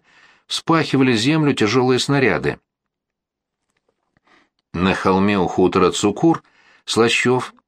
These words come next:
сидя на коне, наблюдал в цейсовский десятикратный бинокль за ночной работой тауновской артиллерии.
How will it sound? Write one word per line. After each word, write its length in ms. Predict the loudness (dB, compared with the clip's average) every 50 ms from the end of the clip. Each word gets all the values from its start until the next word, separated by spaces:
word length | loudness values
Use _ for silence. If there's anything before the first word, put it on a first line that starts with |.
| _ -10
сидя 340 | -8 -6 -4 -2 0 0
на 120 | 0 0 0
коне, 320 | 0 0 0 0 0 0
наблюдал 460 | 0 0 0 0 0 2 2 0 0
в 40 | -2
цейсовский 720 | -2 -2 0 0 0 0 -2 -2 -2 -2 -2 -2 -2 -4 -6 _ -20 -20 -20 _ -4
десятикратный 800 | -2 0 0 0 0 -2 -2 0 0 0 0 0 0 0 0 0
бинокль 560 | 2 2 2 2 2 0 0 0 0 -2 -2 -4 _ _ _ _ _ _ _ _ _ _
за 220 | -8 -4 -2 0 2
ночной 340 | 2 0 0 0 0 0 2
работой 460 | 2 2 2 0 0 2 2 0 0
тауновской 640 | 2 2 2 2 2 0 0 -2 -4 -2 -2 0
артиллерии. 640 | 0 0 -2 -2 0 0 0 0 0 -2 -2 -4